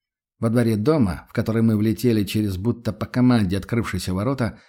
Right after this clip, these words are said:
нам с Русланом тоже долго болтаться не позволили. Не успел я сползти с лошади и в раскоряку сделать несколько шагов, разминая затёкшие ноги, как нас подхватили под руки и чуть ли не отнесли в эту вот комнату.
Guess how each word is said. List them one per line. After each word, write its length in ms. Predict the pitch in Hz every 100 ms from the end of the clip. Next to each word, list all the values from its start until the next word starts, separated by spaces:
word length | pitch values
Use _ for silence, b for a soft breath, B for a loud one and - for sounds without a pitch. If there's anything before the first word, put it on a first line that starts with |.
| B B
нам 220 | 127 139
с 80 | 135
Русланом 460 | 123 143 135 123
тоже 260 | 117 123 101
долго 300 | 110 120 101
болтаться 500 | 98 104 123 107 107
не 140 | 101
позволили. 580 | 98 107 95 73 58 - _ _
Не 100 | 113
успел 320 | 123 - 160 156
я 60 |
сползти 420 | 127 135 127 -
с 100 | 123
лошади 380 | 139 131 127 117
и 180 | 120 127
в 60 | 120
раскоряку 560 | 117 120 117 123 120
сделать 380 | 98 107 117 95
несколько 380 | 117 107 101 92
шагов, 420 | - 98 135 95 B B B
разминая 580 | 107 107 120 113 104 95
затёкшие 500 | 104 107 90 - 101
ноги, 420 | 123 113 92 b b b _
как 200 | - -
нас 180 | 143 143
подхватили 600 | 151 - 135 123 127 123
под 280 | 120 143 120
руки 380 | 95 - 71 - -
и 140 | - 117
чуть 240 | 160 135
ли 80 | 151
не 100 | 151
отнесли 640 | 139 156 143 - 113 120 110
в 140 | -
эту 260 | - 95 98
вот 160 | 101 -
комнату. 600 | 123 95 76 - 50